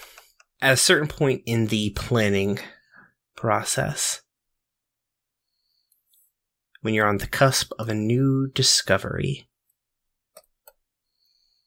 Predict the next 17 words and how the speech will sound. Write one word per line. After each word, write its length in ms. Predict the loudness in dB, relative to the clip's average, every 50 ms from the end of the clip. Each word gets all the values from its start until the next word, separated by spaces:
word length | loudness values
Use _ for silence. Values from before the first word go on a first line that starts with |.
| _ _ _ _ _ _ _ _ _ _ _ _ _ _ _ _ _ _ _ _ _ -8
you 600 | -4 -2 -2 0 0 0 0 0 0 0 0 -2 -4 -10 _ _ -2
need 300 | 0 2 2 2 2 -2
to 100 | -4 -6
keep 300 | -4 0 0 0 0 0
things 360 | 2 2 4 4 2 0 -2
close 340 | -2 0 0 0 2 2 0
to 80 | 0 0
the 100 | 0 0
vest, 520 | 0 2 0 0 0 0 0 0 0 -2 -6 _ _ _ _ _ _ _ _ _ _ _ _ _ _ _ _ _ _ _ _ -4
because 440 | -4 0 0 0 0 0 -2 -6 -8 -12 _ _ _ _ _ _ _ _ _ _ -8
if 180 | -6 -6 -4 -2
you 60 | 0 2
make 240 | 4 4 4 4
a 60 | 2 2
mistake, 800 | 4 4 4 2 2 2 0 -2 -2 -4 -8 -10 -12 -12 -14 _ _ _ _ _ _ _ _ _ _ _ _ _ _ _ _ _ _ _ _ _ _ -12
it 160 | -12 -12 -10 -8
all 920 | -6 -4 -2 0 0 0 0 0 0 0 0 0 2 0 0 -2 -2 -6 -12